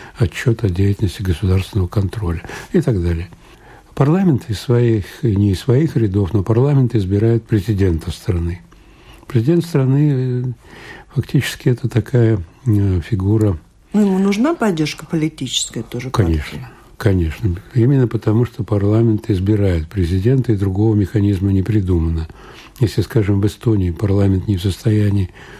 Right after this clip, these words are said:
Speaker 1: избрать президента, а такие случаи были, в том числе и на последних выборах, то включается коллегия выборщиков, в которую представлены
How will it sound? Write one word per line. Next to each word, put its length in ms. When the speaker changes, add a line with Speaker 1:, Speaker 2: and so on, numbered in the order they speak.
Speaker 1:
избрать 420
президента, 600
а 20
такие 340
случаи 360
были, 380
в 200
том 120
числе 260
и 40
на 80
последних 600
выборах, 360
то 80
включается 600
коллегия 480
выборщиков, 640
в 20
которую 420
представлены 640